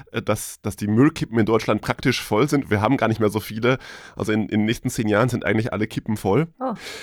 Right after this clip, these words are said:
Speaker 1: Egal, kann ich jetzt die Transferleistung erbringen im Sinne der, des, des Oberstufencurriculums? Transferleistung?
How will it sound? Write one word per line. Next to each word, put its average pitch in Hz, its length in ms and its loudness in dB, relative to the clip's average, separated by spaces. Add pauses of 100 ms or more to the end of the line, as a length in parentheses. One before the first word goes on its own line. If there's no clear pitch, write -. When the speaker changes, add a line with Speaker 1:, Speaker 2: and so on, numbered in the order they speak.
(200)
Speaker 1:
Egal, 143 260 4
kann 165 140 2
ich 196 80 2
jetzt 202 160 0
die 160 60 -2
Transferleistung 165 680 0
erbringen 151 340 0
im 131 120 2
Sinne 113 260 4
der, 98 260 0
des, - 240 -10
des - 200 -10
Oberstufencurriculums? 117 960 -2
Transferleistung? 131 840 -6